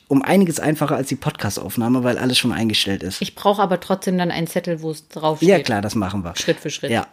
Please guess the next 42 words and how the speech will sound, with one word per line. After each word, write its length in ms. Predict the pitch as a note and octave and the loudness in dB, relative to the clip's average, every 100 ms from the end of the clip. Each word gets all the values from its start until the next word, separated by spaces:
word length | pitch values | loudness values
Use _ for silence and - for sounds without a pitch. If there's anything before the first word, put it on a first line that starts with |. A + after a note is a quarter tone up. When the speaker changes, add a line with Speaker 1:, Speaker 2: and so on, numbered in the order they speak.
| _ _ | _ _
Speaker 1:
aber 400 | C#3+ C#3+ D3+ D3 | 4 6 6 6
letztendlich, 760 | C#3+ D#3+ - C#3+ E3 D#3+ D3+ - | 2 0 0 0 2 0 -2 0
ähm, 380 | C#3 C#3+ C#3+ C#3 - | 2 4 4 2 0
anders 280 | D#3 F#3+ | 2 2
als 120 | D3+ C#3+ | 0 0
beim 180 | C3+ C3+ | 0 0
Podcast, 440 | G3 - F#3+ - | -2 0 -2 0
wo 120 | D#3 | 0
wir 180 | C3+ - | 0 4
immer 220 | D#3 G#3+ | 4 4
zu 140 | A3 - | 0 -8
zweit 380 | - G3 G3+ | 2 2 2
sind, 340 | A#3 A#3+ F4 - _ | 0 -4 -4 -10 _
wird 280 | D3 D3+ D3+ | 0 0 0
es 120 | D3 | -4
beim 680 | - C3+ C3+ C3 C3 C3 A2+ | -2 0 2 4 2 2 -2
Stream 480 | - - E3 F#3+ E3+ | -4 -2 2 2 2
so 140 | D#3 | 0
sein, 380 | D3 C#3+ D3 D3+ - - - - | 2 4 4 2 -2 -18 -14 -2
dass 300 | C3+ - - | 0 2 2
wir 180 | C3+ | 2
halt 200 | C3+ B2+ | 2 0
auch 180 | - B2 | -2 0
mal 400 | C3 B2 B2 B2 - | 2 2 2 0 0
einzeln 420 | A#2 C3+ C#3+ C3 | 0 2 2 0
streamen, 460 | - - C3 C3 B2+ | -2 0 4 4 2
einfach 520 | B2 C3 C3+ B2 A2 | 0 0 -2 -4 -2
weil, 540 | A#2 A#2+ B2 B2 G#2+ | 0 2 2 0 0
ähm, 400 | A2+ A#2 A#2 A2 - - | -2 -2 -2 -2 -6 -10
es 180 | - | -8
zeitlich, 580 | - C3+ C#3+ C#3+ C3+ - | -2 -2 0 0 2 0
dass 200 | C#3 B2+ | 0 -2
wir 100 | A#2 A2 | -2 -6
beide 400 | - B2 F#3 G3 | -4 2 2 2
uns 220 | D#3+ D#3 - | 0 -2 0
da 80 | |
hinsetzen 420 | D3 D#3 D#3+ D#3 D3 | 0 2 0 0 2
und 60 | |
mehrere 360 | C3+ C#3+ D3 D3 | 2 2 0 -4
Stunden 360 | - D#3+ D#3 | -4 0 4
mal 140 | D3 C3 | 4 2
spielen, 560 | - - E3 E3+ E3+ | -2 0 2 4 2